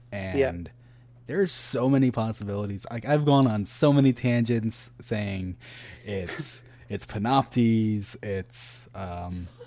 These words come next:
Speaker 1: Vex, it's the Exo Stranger, it's Praedyth, it's so many possibilities. What do you, what do you guys, what do you guys think might happen for the final domino to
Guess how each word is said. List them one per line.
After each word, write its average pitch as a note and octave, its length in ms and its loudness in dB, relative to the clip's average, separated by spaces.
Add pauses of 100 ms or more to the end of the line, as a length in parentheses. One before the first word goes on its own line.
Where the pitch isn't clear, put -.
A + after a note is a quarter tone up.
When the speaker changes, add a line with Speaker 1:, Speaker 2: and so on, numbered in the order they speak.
Speaker 1:
Vex, A#2+ 640 -2
it's - 580 -14 (340)
the A2+ 100 -4
Exo G#2 240 -6
Stranger, B2+ 600 4
it's F2+ 220 -6
Praedyth, B2 580 4 (200)
it's - 480 -12 (200)
so - 240 4
many D3 220 8
possibilities. G#2+ 800 0
What A#2+ 140 2
do C3+ 60 8
you, C3+ 140 6
what B2 100 -2
do C3 60 4
you B2 140 4
guys, G#2 380 -4
what A#2+ 100 -8
do A#2+ 60 0
you A#2+ 60 0
guys A2+ 180 2
think G#2 320 -4
might G#2 260 -4
happen F#2+ 540 -6 (380)
for A2+ 160 0
the G2 280 -4
final F#2+ 380 -4
domino F2 600 -8 (180)
to G2 240 -2